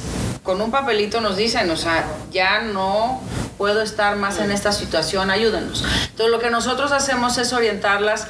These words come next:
con los albergues, con organizaciones que se dedican a ayudar a las mujeres. Y también, eh, esto es muy bonito porque de pasar de un tema de violencia doméstica, de salirse de su casa con sus hijos,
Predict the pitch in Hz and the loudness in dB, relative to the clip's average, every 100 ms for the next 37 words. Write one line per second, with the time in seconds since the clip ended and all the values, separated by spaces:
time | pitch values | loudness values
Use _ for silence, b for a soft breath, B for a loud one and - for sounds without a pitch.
0 | B 233 - 196 190 185 185 180 196 226 | B -6 -2 0 2 0 0 0 2 2
1 | 233 226 277 - 185 175 170 170 170 185 | 2 0 0 -2 -2 0 2 0 2 0
2 | 175 220 240 269 233 208 185 190 202 202 | 0 2 0 0 -2 0 0 0 0 0
3 | 196 180 175 180 180 190 185 - 180 - | 0 0 0 2 2 2 0 -2 -4 0
4 | 202 208 - - B B B B B 220 | 0 2 -2 -4 B B B B B -2
5 | 233 262 262 233 226 226 233 240 - 202 | 0 2 2 2 2 2 2 -2 0 0
6 | - 233 269 247 254 247 247 240 233 208 | 0 -2 0 0 2 2 2 2 0 0
7 | 202 190 196 190 190 196 226 220 233 233 | -2 0 0 2 0 0 2 2 2 -2
8 | 220 208 202 214 214 214 208 208 190 175 | -2 0 0 0 0 0 2 2 2 -2
9 | 170 180 185 202 214 202 220 202 202 196 | 0 0 2 2 0 0 2 2 2 0
10 | 202 208 - 202 196 190 180 180 190 202 | 0 0 -2 -2 2 2 2 0 0 2
11 | 214 202 202 208 196 190 190 185 185 185 | 0 0 -2 2 2 2 -2 -2 -2 0
12 | 220 202 208 | 0 0 0